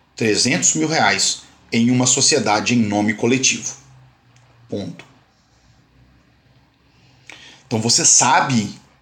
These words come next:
que a Logay é uma sociedade em nome coletivo. Ponto. Letra A. Trata-se de uma sociedade limitada. Falso. A sociedade poderá contar com o aporte de investimentos de pessoas físicas e jurídicas.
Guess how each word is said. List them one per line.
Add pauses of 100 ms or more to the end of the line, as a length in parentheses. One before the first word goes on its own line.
que
a
Logay
é
uma
sociedade
em
nome
coletivo. (600)
Ponto. (1800)
Letra
A. (480)
Trata-se
de
uma
sociedade
limitada. (720)
Falso. (1000)
A
sociedade
poderá
contar
com
o
aporte
de
investimentos
de
pessoas
físicas
e
jurídicas.